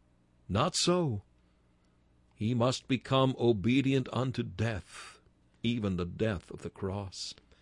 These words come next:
He dies without a protest on the part of earth, of heaven, or hell,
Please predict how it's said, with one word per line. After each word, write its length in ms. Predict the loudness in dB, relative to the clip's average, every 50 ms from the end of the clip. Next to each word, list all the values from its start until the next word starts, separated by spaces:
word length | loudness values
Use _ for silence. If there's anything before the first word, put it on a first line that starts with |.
| _ _ _ _ _ _ _ _ _ _ _ _ _ _ _ _ -2
He 120 | 0 2
dies 540 | 6 8 8 10 10 8 8 8 6 6 6
without 460 | 6 6 8 8 6 6 4 4 2
a 80 | 0 -2
protest 720 | 0 2 4 6 6 6 4 2 2 2 2 0 -2 -2
on 100 | 0 2
the 100 | 0 0
part 360 | 0 0 2 4 6 6 6
of 100 | 6 6
earth, 540 | 8 8 8 6 4 2 -4 -20 -20 -20 _ _ _ -12
of 100 | -12 -10
heaven, 560 | -4 0 2 2 4 2 2 0 -2 -4 -6 -4 0
or 320 | 4 6 8 8 8 8 6
hell, 400 | 6 4 4 4 4 2 2